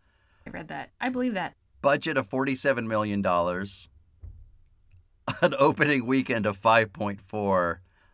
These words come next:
Speaker 2: In the U S A and the world, sixteen point nine.
Speaker 1: Oof.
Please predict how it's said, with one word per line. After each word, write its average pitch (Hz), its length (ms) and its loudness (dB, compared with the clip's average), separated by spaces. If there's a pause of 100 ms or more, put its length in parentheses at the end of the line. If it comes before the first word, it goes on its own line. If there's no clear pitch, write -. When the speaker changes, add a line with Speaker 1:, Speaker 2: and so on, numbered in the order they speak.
(260)
Speaker 2:
In 139 180 -4
the 131 100 -2
U 123 240 -2
S 117 180 -2
A 120 140 -2
and 104 140 -2
the 101 80 -2
world, 113 560 0 (260)
sixteen 98 800 -8
point 92 420 -8
nine. 80 520 -8 (1400)
Speaker 1:
Oof. 165 180 -14